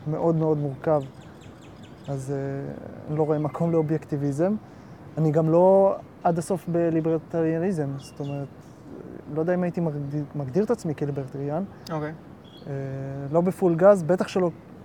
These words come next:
Speaker 1: אה, אנרכו-קפיטליסט, שהרבה
Speaker 2: <laughs>
Speaker 1: מהחברי התנועה הליברלית נוטים לכיוון הזה,
Speaker 2: אוקיי.
Speaker 1: שזה יפה, ואנשים אינטליגנטים ויש להם תיאוריה מאוד יפה,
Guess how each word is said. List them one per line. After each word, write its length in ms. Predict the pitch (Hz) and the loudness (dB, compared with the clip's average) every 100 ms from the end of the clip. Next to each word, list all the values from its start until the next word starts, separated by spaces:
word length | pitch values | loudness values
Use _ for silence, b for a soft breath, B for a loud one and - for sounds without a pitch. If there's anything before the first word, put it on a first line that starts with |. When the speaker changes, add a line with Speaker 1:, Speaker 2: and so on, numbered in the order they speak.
| - 160 | -16 -10
Speaker 1:
אה, 140 | 160 | -6
אנרכו-קפיטליסט, 800 | 156 160 - 160 165 160 165 196 | -2 -2 -4 -8 -6 -2 -2 0
שהרבה 260 | 160 151 160 | 0 2 2
Speaker 2:
<laughs> 40 | |
Speaker 1:
מהחברי 460 | 156 160 - 156 170 | 2 -2 -4 2 4
התנועה 360 | 180 175 175 | 4 6 6
הליברלית 440 | 170 165 160 165 160 | 8 6 4 4 2
נוטים 280 | 151 214 208 | 0 4 4
לכיוון 300 | 185 165 175 | 4 2 4
הזה, 140 | 165 | 4
Speaker 2:
אוקיי. 140 | 185 | 4
Speaker 1:
שזה 220 | 160 165 185 | 2 4 2
יפה, 300 | 175 - 233 180 | 0 4 4 4
ואנשים 300 | 165 156 185 | 0 0 -2
אינטליגנטים 540 | 175 156 151 185 185 | 0 0 2 2 0
ויש 140 | 160 156 | -2 0
להם 120 | 151 | -2
תיאוריה 280 | 160 160 156 | 2 2 2
מאוד 180 | 151 143 | -2 -4
יפה, 180 | 147 | -4